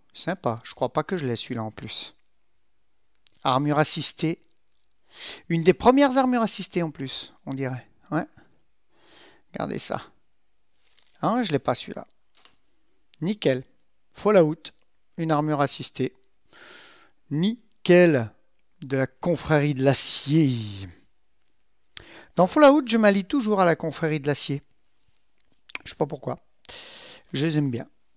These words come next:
<laughs> Un Fallout trois maintenant. Donc, hop là. Petite incision. Très rapide sur le côté de la boîte. On retire le plastique.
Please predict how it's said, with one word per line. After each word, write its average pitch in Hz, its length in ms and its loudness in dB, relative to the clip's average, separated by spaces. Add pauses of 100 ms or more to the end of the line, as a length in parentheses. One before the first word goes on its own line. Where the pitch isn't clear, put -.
(120)
<laughs> - 1700 -4 (920)
Un 160 120 4
Fallout 208 340 4 (140)
trois 226 300 0 (240)
maintenant. 151 500 -4 (260)
Donc, 117 500 -12 (260)
hop - 160 -2
là. 127 160 -4 (920)
Petite - 240 -4
incision. 151 460 -2 (1300)
Très 170 220 2
rapide 180 440 -4 (300)
sur - 260 -6
le 135 100 -2
côté 156 300 -4
de 147 60 -4
la 160 80 2
boîte. - 500 -8 (1120)
On 151 120 2
retire 165 580 2 (200)
le 147 260 2 (180)
plastique. - 840 -4